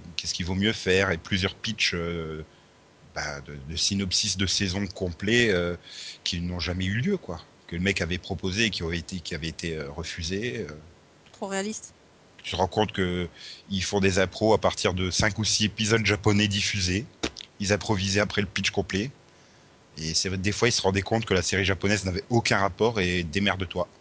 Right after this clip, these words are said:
Speaker 1: C'est-à-dire que <laughs> il y a une série japonaise, par exemple, où ça se déroule avec plein de trucs de réalité virtuelle.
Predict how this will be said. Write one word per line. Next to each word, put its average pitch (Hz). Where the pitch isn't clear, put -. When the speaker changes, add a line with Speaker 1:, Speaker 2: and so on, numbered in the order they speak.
Speaker 1:
C'est-à-dire 87
que 87
<laughs> -
il -
y 98
a 92
une 107
série 101
japonaise, 104
par 85
exemple, 107
où 95
ça 110
se 98
déroule 110
avec 90
plein 131
de 117
trucs 123
de 107
réalité 107
virtuelle. 113